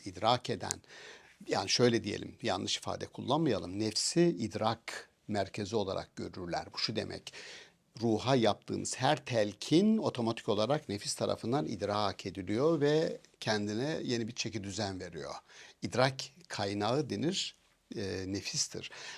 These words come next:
Ama o idrakin gerçekleşmesi için ona etki edecek bir mekanizma var ve o mekanizma işte bilgi dedik ona biz, bilinç dedik, farkındalık dedik.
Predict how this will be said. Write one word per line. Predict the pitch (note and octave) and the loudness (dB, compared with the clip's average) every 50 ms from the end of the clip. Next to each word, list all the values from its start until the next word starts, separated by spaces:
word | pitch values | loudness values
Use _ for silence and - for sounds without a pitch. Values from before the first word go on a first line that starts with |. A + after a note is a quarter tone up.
| - - - | -14 -10 -2
Ama | - - F#2+ A#2 C#3 D3+ - - - - - _ _ - - _ - | -2 2 6 8 8 8 8 6 2 -4 -18 _ _ -20 -18 _ 6
o | - D#3 - | 6 6 6
idrakin | - C3+ G2+ G#2+ G#2 G2+ G2+ - - A2+ G2+ | 6 2 4 4 4 2 2 0 -2 0 2
gerçekleşmesi | G#2 G2+ G2+ - - G#2+ - A2 G#2 - - A#2+ A2+ A2 - F#3+ | 2 2 2 0 -6 -4 -2 -2 -2 -2 -2 -2 -4 -4 -2 -2
için | F3 - - - | -2 -2 -4 -4
ona | A#2 A2 A2+ B2 | -2 0 0 0
etki | B2 B2 - - - - B2+ | 0 0 -4 -4 -2 0 0
edecek | A2+ G2 A2 A2 G2+ C3 E3+ F3+ F3 - - - - - _ _ _ _ _ _ - - - - - | 0 2 2 0 2 2 2 2 0 -4 -12 -14 -18 -20 _ _ _ _ _ _ -20 -20 -16 -6 0
bir | - A2+ | 0 2
mekanizma | G#2 G#2 G#2+ G#2+ - - A2 A2+ A2+ G#2+ G#2+ C3 D3+ D#3+ | 2 4 2 2 2 0 2 2 2 2 6 10 10 10
var | D#3+ E3 E3+ E3+ E3+ - - _ _ _ _ _ _ - | 10 10 6 4 2 -2 -8 _ _ _ _ _ _ -4
ve | B2+ A2+ | 0 4
o | A#2 D3 | 6 6
mekanizma | C3 B2 A2+ A#2 - A2 G#2 G#2 F#2+ F#2 G2 G#2 B2 D3+ F3 G3 G3+ _ _ _ _ _ _ _ _ _ _ _ | 6 6 4 2 -2 -2 -2 -2 -4 -2 0 2 2 2 2 0 -4 _ _ _ _ _ _ _ _ _ _ _
işte | - - - - F2+ E2 | -4 -4 -4 -4 -4 -4
bilgi | - A#2 G#2 G2 F#2 G#2 A2+ G2 D#2+ - - _ _ _ _ _ _ - _ - | -2 -2 -2 -2 -2 0 0 0 0 -4 -8 _ _ _ _ _ _ -20 _ -6
dedik | - F#2+ E2 - - - | -6 -6 -6 -6 -6 -4
ona | F#2 F2 F#2 F#2 F#2+ | -2 -2 -2 0 4
biz, | B2+ E3 E3+ E3+ - - - | 4 4 4 2 -4 -6 -4
bilinç | G2 G2 A2+ A#2 A2+ - - | -2 0 0 0 0 -4 -4
dedik, | F2+ E2+ A#2 D3 E3+ - - | -4 0 0 0 -2 -2 -8
farkındalık | - - F2 E2 - - G2 F#2 F#2 G2+ G#2 C3 C3+ - - - | -6 -6 -6 -6 -4 -6 -6 -2 0 0 0 0 -4 -4 -10 -8
dedik. | - F2+ C#3+ F#3 G3+ - - | -2 2 2 2 2 0 -10